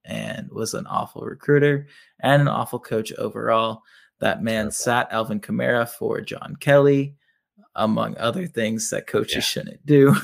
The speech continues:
Speaker 1: <laughs>
Speaker 2: Not good.
Speaker 1: So
Speaker 2: Not
Speaker 1: I
Speaker 2: good.
Speaker 1: just went ahead and rooted for Clemson 'cause they had the
Speaker 2: Yeah.
Speaker 1: guys that I liked.
Speaker 2: Yeah, right on. Totally.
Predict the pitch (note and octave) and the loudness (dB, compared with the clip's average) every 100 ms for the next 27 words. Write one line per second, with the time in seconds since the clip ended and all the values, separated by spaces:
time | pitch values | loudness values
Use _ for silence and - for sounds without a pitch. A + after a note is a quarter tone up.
0 | - - - - - D#2 - D#2+ D2 - | -4 -20 -20 -20 -16 -16 -10 -8 -8 -10
1 | _ - - _ _ _ _ _ - A#3 | _ -10 -10 _ _ _ _ _ -20 -18
2 | G#3 - G#3 G3+ E3+ E3 E3+ D#3 D#3 D3 | -10 4 10 10 10 6 4 2 4 4
3 | C#3+ C#3 A#2+ B2 A#2 B2 A#2+ A#2+ E3+ E3+ | 4 4 2 0 -2 -2 -4 -8 -8 -6
4 | - A2 A2+ A2 G#2+ - G#2+ G#2 C3 G#2+ | -6 -8 -8 -8 -6 -6 -6 -6 -4 -4
5 | G#2+ - A#2 - A#2 A2 G#2+ - _ - | -6 -8 -10 -10 -6 -4 -6 -8 _ -20
6 | _ - A#2+ F#2+ F2 F#2+ A#2 G2 F2 G#2+ | _ 0 2 2 -2 -4 -4 -6 -10 -20
7 | _ - A#2+ F#2 D#2+ | _ 2 2 2 -2